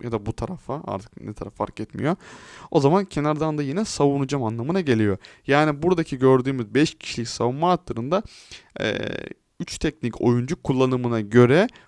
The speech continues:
farklı bir, e, savunma karakteristiği belli ettiğini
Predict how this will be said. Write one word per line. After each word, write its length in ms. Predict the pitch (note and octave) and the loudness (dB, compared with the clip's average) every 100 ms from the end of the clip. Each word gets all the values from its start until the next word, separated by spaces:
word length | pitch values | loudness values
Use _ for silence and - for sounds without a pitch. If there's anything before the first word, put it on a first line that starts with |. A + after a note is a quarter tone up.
| _ | _
farklı 500 | - B2+ - C#3+ A2+ | 2 2 2 -2 2
bir, 280 | G#2 - _ _ _ - | 0 -2 _ _ _ -8
e, 760 | - G#2+ G#2 G2+ G2 G2 G2 G2+ - _ _ _ _ - | -2 0 0 0 0 -2 -2 -6 -8 _ _ _ _ -16
savunma 380 | - C3 C3 D#3 | 0 4 4 4
karakteristiği 840 | - B2+ A#2+ - A2+ - - G#2+ | 4 2 2 -2 -4 -4 -6 0
belli 280 | B2+ C3 A#2 | 2 4 2
ettiğini 480 | G#2+ - A#2 E3+ | 0 -4 -4 -2